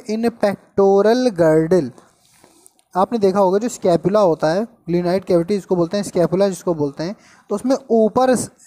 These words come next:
जैसे इस तरह का ट्रायंगुलर शेप होता है, फिर यहाँ से ये ह्यूमरस निकल के आता है। तो ये जो नीचे की स्पेस होती है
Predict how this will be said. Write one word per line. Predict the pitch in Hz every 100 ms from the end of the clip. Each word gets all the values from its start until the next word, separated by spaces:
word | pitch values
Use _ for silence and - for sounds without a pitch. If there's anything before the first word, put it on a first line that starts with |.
| -
जैसे | 190 185 185 226 - _ _ -
इस | 208
तरह | - 196
का | 190
ट्रायंगुलर | 196 180 175 190 208
शेप | 226 214
होता | 226 254
है, |
फिर | 226 196
यहाँ | 180 196
से | 220
ये | 214
ह्यूमरस | 185 180 196 226
निकल | 233 214 214
के | 202
आता | 185
है। | 180 - - - - -
तो |
ये | 240 247
जो | 262
नीचे | 220 220 214 285
की | 240 269 254 - -
स्पेस | 175 208 190 -
होती | 151 151
है | 135